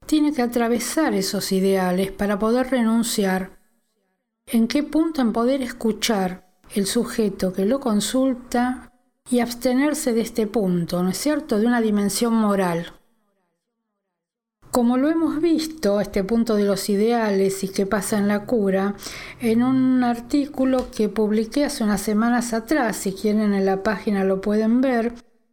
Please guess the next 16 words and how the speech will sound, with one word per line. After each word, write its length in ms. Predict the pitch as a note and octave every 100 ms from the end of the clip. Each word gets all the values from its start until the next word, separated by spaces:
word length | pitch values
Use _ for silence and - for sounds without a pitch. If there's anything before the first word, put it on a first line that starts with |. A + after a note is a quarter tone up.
| -
lo 120 | G#3
pueden 300 | G#3+ A3+ A3
leer, 320 | A#3+ C4 B3
el 160 | A3 G#3+
título 340 | C#4 C#4+ C#4+
es 100 | A#3
Los 380 | A#3+ G3 G3 -
ideales 480 | G#3 G#3+ B3 C4+ G#3+
del 160 | A3
analista 560 | G#3+ A3+ B3+ B3 A#3 C4
y 20 |
la 80 | G#3+
interrupción 920 | G3+ G3 F#3 G3 - A3+ A3 G#3+ G#3
de 100 | G#3
un 100 | G#3
tratamiento. 1080 | G3+ F#3+ G3 F#3 F3+ F3 E3+ E3+ F#3+ G3 F#3+